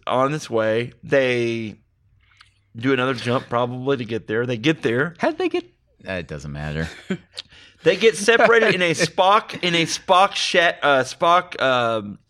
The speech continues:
Speaker 1: uh, Kirk type moment. Um, Shatner, pick, pick your poison, whichever one. Let's say that
Speaker 2: <laughs>
Speaker 1: Bruce Willis is Kirk,
Speaker 2: Okay.
Speaker 1: and Kirk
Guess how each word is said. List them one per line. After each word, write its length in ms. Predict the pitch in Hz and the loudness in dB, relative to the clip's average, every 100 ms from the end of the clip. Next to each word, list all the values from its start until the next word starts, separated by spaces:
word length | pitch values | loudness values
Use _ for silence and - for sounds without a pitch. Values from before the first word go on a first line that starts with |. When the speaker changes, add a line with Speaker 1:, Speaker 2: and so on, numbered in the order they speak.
| _ - - - _ | _ -20 -20 -20 _
Speaker 1:
uh, 260 | 117 117 - | -2 0 0
Kirk 400 | - 165 170 - _ | 0 0 0 -14 _
type 220 | - 143 123 | -2 -2 0
moment. 540 | 131 139 151 170 - _ _ _ _ _ _ _ _ _ _ _ - | 0 0 0 -4 -16 _ _ _ _ _ _ _ _ _ _ _ -4
Um, 460 | 107 104 101 101 | -2 -2 -4 -6
Shatner, 580 | 90 - 143 104 143 147 - | -4 0 2 0 -4 -6 -12
pick, 220 | - 175 - | -4 -4 0
pick 140 | 202 | -2
your 100 | 156 | -2
poison, 360 | 135 117 101 101 | -2 -4 -4 -8
whichever 400 | 123 139 147 113 | -4 0 0 0
one. 240 | 98 87 - _ - _ - | -6 -8 -12 _ -20 _ -2
Let's 160 | 143 | 0
say 160 | 160 185 | 4 4
that 240 | 151 156 | 4 2
Speaker 2:
<laughs> 20 | 127 | 0
Speaker 1:
Bruce 240 | 165 160 | -2 2
Willis 300 | 143 135 120 | 2 2 0
is 180 | 120 104 | -4 -4
Kirk, 420 | - 104 - - _ _ _ _ _ _ _ - _ | -6 -6 -6 -16 _ _ _ _ _ _ _ -20 _
Speaker 2:
Okay. 140 | 117 131 | -2 0
Speaker 1:
and 320 | 120 113 - | 0 -4 -10
Kirk 500 | - 170 147 - - | 0 2 2 -2 -20